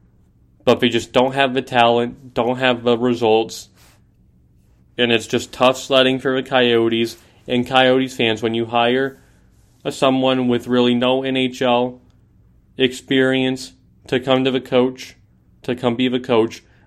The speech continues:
Will he be the man or not? I don't think he will be the man. I think there's a lot that has to be fixed with this team,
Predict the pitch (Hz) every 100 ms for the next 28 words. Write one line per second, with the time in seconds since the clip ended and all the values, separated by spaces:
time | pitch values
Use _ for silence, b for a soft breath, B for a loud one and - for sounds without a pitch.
0 | _ 117 131 143 143 139 135 131 135 131
1 | 120 117 - - 131 135 135 131 131 127
2 | 131 131 143 123 110 107 104 101 98 -
3 | _ _ _ _ _ _ _ _ _ B
4 | B B B - 113 123 117 120 113 117
5 | 117 117 120 120 117 117 120 117 131 127
6 | 127 123 123 - 127 127 127